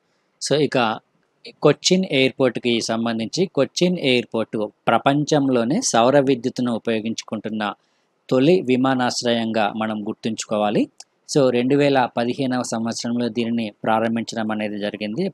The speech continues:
పన్నెండు మెగావాట్ల ఉత్పత్తి సామర్థ్యంతో ఈ ఇక్కడ కొచ్చిన్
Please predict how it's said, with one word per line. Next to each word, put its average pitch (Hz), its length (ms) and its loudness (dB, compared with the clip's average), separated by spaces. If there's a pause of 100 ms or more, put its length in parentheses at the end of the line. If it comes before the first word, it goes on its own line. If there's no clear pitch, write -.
పన్నెండు 127 360 0 (120)
మెగావాట్ల 117 560 0 (600)
ఉత్పత్తి - 540 -2 (380)
సామర్థ్యంతో 117 840 0 (220)
ఈ 120 120 -2
ఇక్కడ 110 220 -4 (600)
కొచ్చిన్ 135 360 0